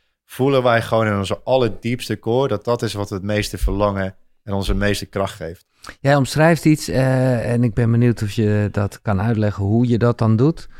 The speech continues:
Speaker 2: Bij een, een, een, eh, ja, hè, je, tegenwoordig ben je dus druk met breathwork, eh,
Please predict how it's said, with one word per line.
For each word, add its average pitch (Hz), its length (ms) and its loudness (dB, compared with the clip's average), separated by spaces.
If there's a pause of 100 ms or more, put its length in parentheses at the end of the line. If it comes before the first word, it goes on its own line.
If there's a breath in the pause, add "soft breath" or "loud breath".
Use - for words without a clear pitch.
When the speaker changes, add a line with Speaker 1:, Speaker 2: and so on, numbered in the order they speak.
(560 loud breath)
Speaker 2:
Bij 110 340 4
een, 104 200 6
een, 92 400 2
een, 95 260 4
eh, 90 400 -2
ja, 107 180 2
hè, 98 120 2
je, 120 200 2
tegenwoordig 92 460 0
ben 90 140 2
je 87 100 4
dus 87 140 -2
druk 92 200 2
met 87 160 -2
breathwork, 120 540 2
eh, 110 340 0